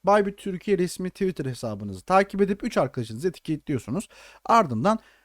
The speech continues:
e, buradaki formu doldurup submit'e tıklıyorsunuz. Bu kadar basit değerli izleyenler.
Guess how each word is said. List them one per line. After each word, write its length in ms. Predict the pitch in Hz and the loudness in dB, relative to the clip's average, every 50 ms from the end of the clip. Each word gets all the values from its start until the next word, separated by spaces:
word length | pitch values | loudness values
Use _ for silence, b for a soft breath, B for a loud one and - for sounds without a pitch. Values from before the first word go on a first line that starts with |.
| b b b 101 | b b b -8
e, 240 | 104 107 117 156 190 | -8 -6 -6 -4 -4
buradaki 340 | 208 147 127 123 - 226 | -4 -2 -4 -6 -6 -8
formu 380 | 208 - 214 190 180 170 160 135 | -4 0 0 2 2 0 -2 -4
doldurup 420 | 127 104 101 120 165 208 208 - _ _ _ | -4 -4 -4 -2 -2 -2 -4 -4 _ _ _
submit'e 680 | - - - 185 151 135 117 107 101 - 156 180 190 190 _ _ _ _ | -10 -2 2 2 2 2 2 -2 -4 -2 -2 -2 -2 -2 _ _ _ _
tıklıyorsunuz. 800 | - - 190 - - 117 110 107 - - 147 185 196 - - _ _ - | -8 -8 -8 -8 -6 -10 -10 -10 -8 -10 -8 -8 -8 -10 -14 _ _ -10
Bu 100 | 170 - | -8 -6
kadar 360 | - 107 95 127 175 185 - _ _ _ _ _ - | -4 -2 0 0 -2 -2 -4 _ _ _ _ _ -2
basit 340 | - 180 - - 147 - - | -2 -2 0 -2 -4 -2 0
değerli 320 | 113 110 107 104 101 101 95 | 2 2 2 2 2 0 -2
izleyenler. 520 | 95 92 98 98 101 131 190 226 - | -2 -2 -2 -2 0 0 0 -2 -4